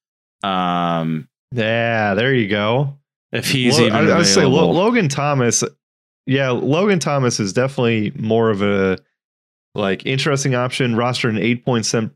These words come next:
Speaker 2: eight point one percent of leagues. He's had a touchdown each of the t-, last two games that he's played in, um, with Kyle Allen for the football team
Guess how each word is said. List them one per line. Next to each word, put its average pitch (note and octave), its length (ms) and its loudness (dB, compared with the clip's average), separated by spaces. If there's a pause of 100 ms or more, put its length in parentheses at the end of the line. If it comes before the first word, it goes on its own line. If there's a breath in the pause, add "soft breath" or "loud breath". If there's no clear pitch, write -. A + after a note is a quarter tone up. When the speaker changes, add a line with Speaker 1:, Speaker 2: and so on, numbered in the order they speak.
(140)
Speaker 2:
eight C#3 240 -2
point C#3 260 0
one A#2+ 240 0
percent A#2 320 -2
of G2 160 -2
leagues. A2+ 280 0
He's C3 100 0
had F#3+ 140 2
a E3+ 100 2
touchdown C3+ 460 -2
each A#2 160 -2
of B2 40 -8
the A2 100 0
t-, - 220 -6
last A#2 300 -2
two B2 140 0
games A2+ 240 0
that G2+ 100 2
he's G2+ 180 -2
played B2 360 -2
in, F#2+ 340 0
um, G2+ 360 -2
with F#2+ 140 -4
Kyle A2+ 360 -2
Allen G#2+ 500 0 (380)
for G#2+ 260 0
the G2 140 -2
football C#3 440 -4
team G2+ 460 -2